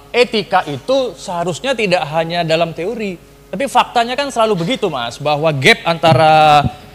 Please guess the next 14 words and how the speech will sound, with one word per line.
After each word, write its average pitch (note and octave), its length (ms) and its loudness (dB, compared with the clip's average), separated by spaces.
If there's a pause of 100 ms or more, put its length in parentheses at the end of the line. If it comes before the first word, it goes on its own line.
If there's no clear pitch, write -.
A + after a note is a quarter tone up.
(160)
epistemologi D#3 1120 0
dengan D3 240 -4
etik C#3+ 400 -8
itu F3 160 -6
selalu C#3+ 400 -4
terjadi. C#3 640 -2 (480)
Nah, D3+ 320 2 (240)
selalu F3 400 0
yang A#3 160 0
menjadi F#3+ 160 -2
pertanyaan, F3+ 480 -2
ya, G3+ 240 -4
kenapa F3+ 400 -2
begitu? F#3 640 2